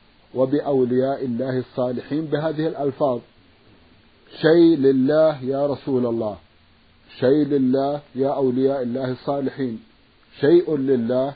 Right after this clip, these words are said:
يا رجال الله المؤمنين، غيثونا، أعينونا، مدونا بالرعاية'،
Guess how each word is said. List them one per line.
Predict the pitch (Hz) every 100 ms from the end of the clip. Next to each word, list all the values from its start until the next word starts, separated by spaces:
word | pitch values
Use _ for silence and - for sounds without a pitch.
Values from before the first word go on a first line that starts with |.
| -
يا | 117 143 139
رجال | 127 120 135
الله | 117 113 131 131
المؤمنين، | 135 139 143 139 135 110 - _ _ _ _ _ 131
غيثونا، | 143 147 135 156 135 123 120 - _ _ _ 143
أعينونا، | 139 147 135 147 131 117 117 - _ _ -
مدونا | 131 131 120 151 135 131
بالرعاية'، | 117 110 120 113 139 165